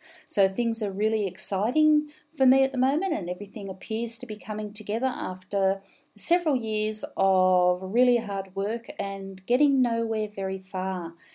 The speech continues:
uh, which is one of the reasons I've got Derek with me today, because he's going to be my mentor and coach from here on in.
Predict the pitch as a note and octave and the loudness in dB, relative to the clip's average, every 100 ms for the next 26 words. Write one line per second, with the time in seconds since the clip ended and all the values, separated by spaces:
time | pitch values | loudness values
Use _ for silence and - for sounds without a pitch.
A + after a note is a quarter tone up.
0 | - _ - G#3 G#3 A#3+ A#3+ C4 E4+ F#4+ | -20 _ -8 -4 -4 -2 0 2 2 0
1 | G3+ F#3+ F#3+ F#3 F#3 F3+ - F#3+ F#3 F#3+ | -2 -2 -2 -4 -2 -4 -2 -4 -4 -8
2 | F#3 F#3 F#3 F3+ F#3+ F#3 F3 F#3+ - - | -6 -6 -6 -4 -2 -2 -4 -8 -14 -10
3 | A#3 A3+ - G3+ F#3+ F#3+ F#3 F#3+ F#3 F#3 | -8 -8 -6 -4 -4 -6 -8 -8 -4 -4
4 | F#3 F#3 F3+ F3 F3 F3+ G#3 G#3+ - G3+ | -2 -2 -4 -4 -6 -8 -8 -8 -6 -4
5 | G3+ - G3 F#3 - C4 B3+ B3+ - G3+ | -4 -4 -6 -8 -6 -4 -4 -6 -10 -10
6 | F#3 F3+ E3 E3 D3+ | -8 -4 -2 -2 -4